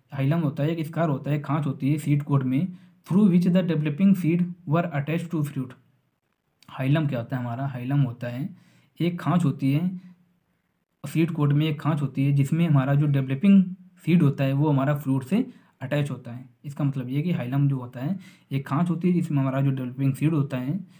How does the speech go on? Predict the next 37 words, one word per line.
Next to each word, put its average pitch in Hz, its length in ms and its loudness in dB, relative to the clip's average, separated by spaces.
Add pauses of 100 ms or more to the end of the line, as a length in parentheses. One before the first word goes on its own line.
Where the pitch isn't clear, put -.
(180)
वो 143 80 4
हमारा 131 260 2 (160)
फ्रूट 131 180 0
से 214 280 -2
अटैच 127 300 -10
होता 123 200 -12
है। 131 140 -14 (480)
Above 175 300 2
the 180 80 4
hilum, 139 340 2 (440)
a 165 280 -4
small 160 380 0
pore, 135 180 -4 (420)
हाइलम 175 300 4
के 196 140 0
ऊपर, 147 360 -2 (420)
है 165 60 -2
ना, 190 60 0 (160)
हाइलम 147 260 0
के 156 120 0
ऊपर 147 200 0
एक 175 240 -2
स्मॉल 170 300 0
पोल, 151 200 0 (960)
पोर 160 180 0
होता 139 180 -2
है 143 80 2
जिसको 151 220 -4
हम 156 140 -2
बोलते 143 240 -2
हैं 160 60 -2
माइक्रोपाइल, 120 540 -4 (220)
है 160 60 -8
ना, 185 100 -2 (460)
माइक्रोपाइल 143 560 0
होता 123 200 -12
है। 135 180 -10